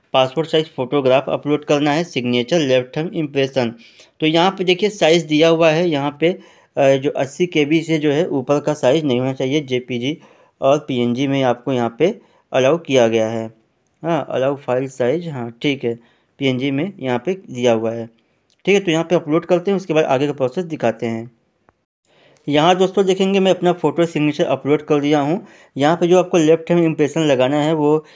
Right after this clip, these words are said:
नीला रंग का रहेगा। लेफ्ट हैंड इम्प्रेशन जो है आपका अंगूठा जो है, मैं यहाँ पे ब्लैक में दिखाया हूँ, तो मैं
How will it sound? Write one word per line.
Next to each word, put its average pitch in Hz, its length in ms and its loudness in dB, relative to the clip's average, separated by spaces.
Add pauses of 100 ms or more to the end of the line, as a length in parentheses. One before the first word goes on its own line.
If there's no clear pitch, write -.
(220)
नीला 135 360 2
रंग 143 200 -2
का 147 80 2
रहेगा। 123 340 2
लेफ्ट 127 320 -2
हैंड 131 120 -2
इम्प्रेशन 123 500 -2 (420)
जो 123 140 -2
है 123 100 2
आपका 120 220 0
अंगूठा 120 380 0
जो 120 120 -2
है, 151 180 0
मैं 131 160 -2
यहाँ 135 140 0
पे 151 120 -2
ब्लैक 135 300 0
में 139 120 -2
दिखाया 131 300 0
हूँ, 139 160 -2
तो 156 100 -4
मैं 143 160 0